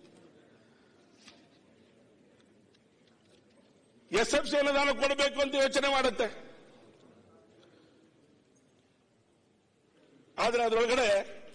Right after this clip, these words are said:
ಯಾವುದಕ್ಕೆ ಆದ್ಯತೆ ಕೊಡಬೇಕು ಅನ್ನೋದ್ರ ಬಗ್ಗೆ ಚಿಂತನೆ ಮಾಡಬೇಕು ಅಂತ ಸಭೆಯಲ್ಲಿ ಚರ್ಚೆ ಆಗಿದ್ರು ಕೂಡ ಅದನ್ನ implement ಮಾಡ್ಲಿಕ್ಕೆ ಬಿಡೋದಿಲ್ಲ.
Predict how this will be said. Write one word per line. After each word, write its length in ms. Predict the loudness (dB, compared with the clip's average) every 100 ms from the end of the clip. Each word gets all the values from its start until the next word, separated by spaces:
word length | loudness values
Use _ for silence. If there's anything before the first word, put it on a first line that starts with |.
| -20 -20 -20 -12 -4
ಯಾವುದಕ್ಕೆ 420 | -2 0 0 0
ಆದ್ಯತೆ 440 | 0 0 0 0
ಕೊಡಬೇಕು 480 | 0 0 2 0 0
ಅನ್ನೋದ್ರ 240 | -2 0
ಬಗ್ಗೆ 280 | 0 0 0
ಚಿಂತನೆ 460 | 0 -2 0 0 0
ಮಾಡಬೇಕು 460 | 0 2 0 2
ಅಂತ 140 | 0 0
ಸಭೆಯಲ್ಲಿ 540 | 0 2 2 2 0
ಚರ್ಚೆ 320 | 0 0 0
ಆಗಿದ್ರು 440 | 0 0 -2 -2 -2
ಕೂಡ 240 | 0 0 0 -2 -10 -20 -20 -20 -20 -20 -10 -2
ಅದನ್ನ 280 | 0 2 2 2 0
implement 440 | 0 0 0 2
ಮಾಡ್ಲಿಕ್ಕೆ 320 | 0 0 0
ಬಿಡೋದಿಲ್ಲ. 380 | 0 0 0 -4